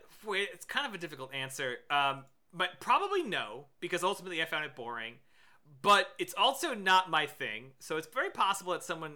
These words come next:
um, might find it interesting. I would say that if you're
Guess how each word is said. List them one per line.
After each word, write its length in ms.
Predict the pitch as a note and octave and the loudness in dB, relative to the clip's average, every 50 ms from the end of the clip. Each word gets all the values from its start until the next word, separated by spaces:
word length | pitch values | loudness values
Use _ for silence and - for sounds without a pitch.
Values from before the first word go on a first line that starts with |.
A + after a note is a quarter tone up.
| - _ - | -16 _ -8
um, 380 | C#3 C3+ C3 B2+ A#2+ B2 A#2+ _ | -6 -4 -4 -6 -8 -10 -16 _
might 260 | - C#3 C3+ C3+ C3 - | -10 -8 -8 -8 -6 -6
find 220 | C#3+ B2+ B2 B2 | -6 -6 -6 -8
it 80 | A#2+ B2+ | -10 -12
interesting. 400 | B2 B2 B2 A#2+ - - B2 A2 - - - - - - | -10 -10 -12 -12 -10 -12 -12 -12 -14 -20 -20 -20 -8 4
I 140 | - A3+ D4 | 4 6 6
would 100 | F4 F4+ | 6 2
say 540 | - - - A3+ G3+ G3 F#3+ F3+ E3+ - - - _ _ _ _ | 0 0 2 4 4 6 4 4 2 -2 -8 -20 _ _ _ _
that 340 | D#3 F3 E3+ E3+ D#3+ D#3 - - - _ | 4 6 6 6 6 2 0 -6 -6 _
if 240 | E3+ F3 C#3 C#3+ C#3+ | -6 -6 -4 -6 -6
you're 560 | E3+ F#3 G#3+ A3 A3 G#3 G#3 G3+ G3 F#3 | -4 0 2 2 4 4 2 2 0 -4